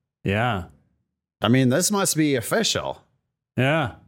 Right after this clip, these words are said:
Speaker 2: Right?
Speaker 1: L sat tips from experts. L sat tips on how to study, how to study and test day. <laughs> That's funny.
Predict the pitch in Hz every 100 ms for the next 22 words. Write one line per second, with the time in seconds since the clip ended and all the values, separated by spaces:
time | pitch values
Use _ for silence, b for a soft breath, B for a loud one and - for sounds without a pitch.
0 | _ - 110 131 147 180 175 - 185 175
1 | - 180 170 202 - 160 147 135 - -
2 | _ 120 139 170 156 175 175 147 120 139
3 | 131 - - - 139 156 185 190 180 -
4 | _ _ _ _ _ - 247 247 269 -
5 | - 185 185 196 - 156 165 156 - 170
6 | - - 113 85 78 _ _ _ _ _
7 | _ - 269 - 262 - 247 - 226 -
8 | 240 262 240 202 - 147 - 143 123 104